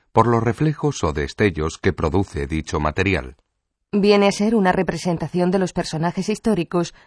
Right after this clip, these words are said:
Speaker 2: que conformaron y alcanzaron España como unidad. Al pie de ellos se describe aquella hazaña que llevó a dicho logro.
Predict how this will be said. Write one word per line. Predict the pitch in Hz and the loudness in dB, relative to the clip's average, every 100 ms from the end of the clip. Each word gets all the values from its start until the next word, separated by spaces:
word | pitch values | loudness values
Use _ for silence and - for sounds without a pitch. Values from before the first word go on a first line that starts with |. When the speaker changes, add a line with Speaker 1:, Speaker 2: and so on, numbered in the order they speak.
| _ | _
Speaker 2:
que | 208 | 2
conformaron | 202 208 214 208 277 277 | 4 4 6 6 6 4
y | 247 | 4
alcanzaron | 208 175 170 185 220 214 | 4 4 2 2 2 2
España | 175 - 254 254 247 | 0 -2 0 0 2
como | 220 202 | 2 4
unidad. | 190 175 139 - - _ _ _ _ _ | 2 0 -2 -4 -10 _ _ _ _ _
Al | 160 165 | 2 4
pie | 190 190 | 4 4
de | 175 | 4
ellos | 214 247 262 - - - _ | 2 2 0 -4 -20 -20 _
se | - | -2
describe | 170 196 254 254 254 | 0 0 0 2 2
aquella | 226 254 247 202 | 0 0 2 2
hazaña | - 254 254 233 | 2 0 2 2
que | 202 | 0
llevó | 175 165 233 | -2 -2 0
a | 220 | 0
dicho | 190 240 233 | -2 -2 -2
logro. | 180 - - - | -2 -4 -10 -12